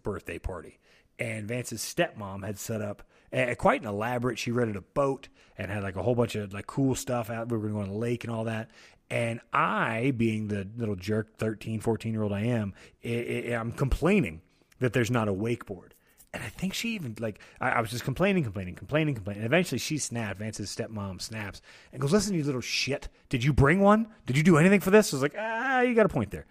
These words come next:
I, like, I totally, honestly, I deserve that. <laughs> And my kids, whenever they have friends that are just, just little assholes, like, I'm gonna deserve it. I totally, I totally deserve it because I was, I was that friend. I was that, like, wow, wow,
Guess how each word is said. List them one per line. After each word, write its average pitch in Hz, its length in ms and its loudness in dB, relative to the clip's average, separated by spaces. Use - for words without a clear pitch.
I, 151 100 0
like, 139 200 2
I 139 80 4
totally, 123 420 6
honestly, 180 280 8
I 208 100 4
deserve 190 280 4
that. 180 260 4
<laughs> - 400 6
And 165 240 10
my 202 220 10
kids, 147 580 6
whenever 139 360 8
they 135 160 8
have 131 200 4
friends 131 420 4
that 117 120 6
are 110 100 6
just, 104 340 -2
just 160 260 0
little 131 220 2
assholes, 117 560 2
like, 117 160 -4
I'm 127 100 0
gonna 147 140 4
deserve 135 360 4
it. - 140 -6
I - 80 -2
totally, 135 580 4
I 104 60 -4
totally 143 480 2
deserve 123 300 2
it 123 40 0
because 120 260 -2
I 127 200 2
was, 110 560 0
I 117 100 -2
was 120 320 2
that 113 140 -4
friend. 98 280 -6
I 85 80 -8
was 104 300 -4
that, 107 160 -8
like, 90 180 -16
wow, 117 260 -6
wow, - 240 -4